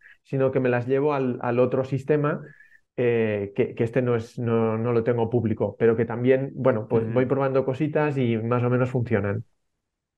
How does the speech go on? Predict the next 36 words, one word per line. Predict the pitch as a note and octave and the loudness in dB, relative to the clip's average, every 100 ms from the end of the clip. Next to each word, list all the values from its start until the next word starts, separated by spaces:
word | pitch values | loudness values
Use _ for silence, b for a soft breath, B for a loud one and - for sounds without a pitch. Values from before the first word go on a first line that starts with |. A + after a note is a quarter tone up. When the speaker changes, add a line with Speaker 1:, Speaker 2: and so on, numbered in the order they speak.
| _ _ _ _ _ _ | _ _ _ _ _ _
Speaker 2:
Claro, | C3+ B2 G#2+ | -2 0 2
me | G#2+ | 0
parece | A2 | 0
muy | C3 B2 | 0 2
interesante. | A#2 G#2 A#2+ B2 | 0 0 0 0
Al | |
final, | A#2+ A#2+ | 0 0
si | B2+ | 0
tienes, | B2 B2 - - - | 0 -2 -4 -16 -2
tienes | B2 B2 | 0 2
un | C#3 | 0
producto | C3 B2+ C3+ C3 | 2 0 0 0
ya | B2+ | 0
maduro, | B2 B2 C3+ C3+ C3 | 2 0 0 0 0
¿no? | C3 D3+ | 0 0
Pues | D#3 B2 - - | 0 0 -2 -6
ahí | A#2 A2+ A#2 B2 C3 B2+ B2 B2 | -2 0 2 2 2 2 0 -4
un | _ _ _ | _ _ _
poco | A#2+ A#2+ | -4 0
más | B2+ B2 | 0 2
de, | B2 | -2
de | G#2+ B2 | 0 -4
prudencia, | A2 A#2 A#2+ B2+ C#3+ | 0 0 0 0 -2
porque | A#2+ | -2
al | A2 | -2
final | A2+ A2+ | 0 0
es, | A#2+ - | 0 -4
es | - B2+ | -12 -6
un | B2 | 0
vehículo | A#2 A#2 A#2 A2+ | 2 0 0 0
ya, | A2+ A2+ A2 | 2 0 0
por | A2+ | -4
así | - | 0
decir, | A#2 A#2 | 0 0
de | A2+ | 0
inversión. | G#2+ G#2 G2+ D3 D#3 D#3 D#3 D#3 | 0 0 -2 -2 0 0 -2 -4